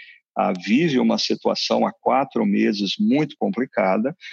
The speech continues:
ah, por ela ser fisioterapeuta e atuar, ah, numa U T I respiratória de um hospital municipal, ah, e não são poucas as vezes que ela chega em casa,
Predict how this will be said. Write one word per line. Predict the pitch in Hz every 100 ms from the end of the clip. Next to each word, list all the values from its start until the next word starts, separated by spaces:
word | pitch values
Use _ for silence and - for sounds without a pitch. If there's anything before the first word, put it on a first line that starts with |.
| - _ 110
ah, | 107
por | - 110
ela | 107 110
ser | - 104
fisioterapeuta | - 101 104 - 120 156 - 120 120 - 104
e | 110
atuar, | 110 - 98 101 110 127 - - _ 107
ah, | 101 101 -
numa | 107 110 107 104
U | 110
T | - 101
I | 113
respiratória | 135 120 - 113 - - 104 113 110
de | 104
um | 107
hospital | 104 - 95 104 120
municipal, | 127 110 104 - - 87 90 110 - - - - _
ah, | 104 101 101 104
e | 104
não | 107 127
são | 123 - 117
poucas | 110 113 110 110 104
as | 95
vezes | - 101 104 107 110 110 -
que | 110
ela | 107 -
chega | - 110 117 131
em | 127
casa, | - 104 104 104 113